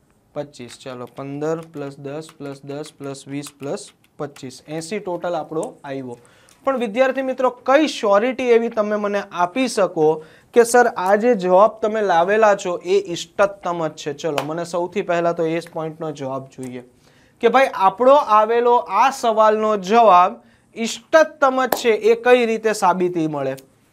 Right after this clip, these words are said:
એ કઈ રીતે સાબિતી મળે? તો સર એની માટે આપણે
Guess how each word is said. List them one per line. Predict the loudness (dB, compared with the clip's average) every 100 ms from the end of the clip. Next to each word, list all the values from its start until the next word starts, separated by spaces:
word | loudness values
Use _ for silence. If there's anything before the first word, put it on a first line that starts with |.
| _ _ _ _ _ _ _ _ -20 _ _ -2
એ | 0
કઈ | 4 4 4
રીતે | -2 0
સાબિતી | 0 2 0 0 -4
મળે? | -2 0 -2 -4
તો | -6 -4
સર | -4 -4
એની | -4 -4 -4
માટે | -6 -2 -2
આપણે | -2 -4 -4 -4